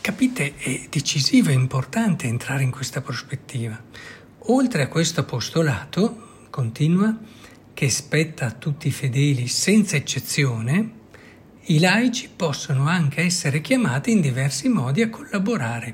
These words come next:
più immediatamente con l'apostolato della gerarchia,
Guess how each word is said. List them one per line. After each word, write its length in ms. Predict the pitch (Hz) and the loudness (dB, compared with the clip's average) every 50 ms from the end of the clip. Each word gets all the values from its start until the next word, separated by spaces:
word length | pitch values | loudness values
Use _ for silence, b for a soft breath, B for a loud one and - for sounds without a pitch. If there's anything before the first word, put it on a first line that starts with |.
| - - | -12 -6
più 260 | - - 190 180 175 180 | -2 0 0 0 0 0
immediatamente 1200 | - 214 202 185 170 151 143 135 135 143 135 135 - 226 233 202 139 123 135 135 - - 220 220 B B B B B B B B - - - | 2 2 4 4 4 2 0 0 0 -2 -2 -2 0 0 0 0 2 0 0 -2 -2 -4 -4 -6 B B B B B B B B -20 -20 -8
con 200 | - - 175 185 | -4 -2 0 0
l'apostolato 680 | 196 196 - 214 190 - - 226 180 135 123 - - | 0 0 0 -2 -2 2 2 2 2 2 2 0 0
della 220 | 143 135 127 123 131 | 0 2 2 2 0
gerarchia, 720 | 123 123 135 123 123 131 123 - - - 135 120 120 120 | 0 2 2 2 2 0 -2 -4 -6 -4 -4 -2 -4 -4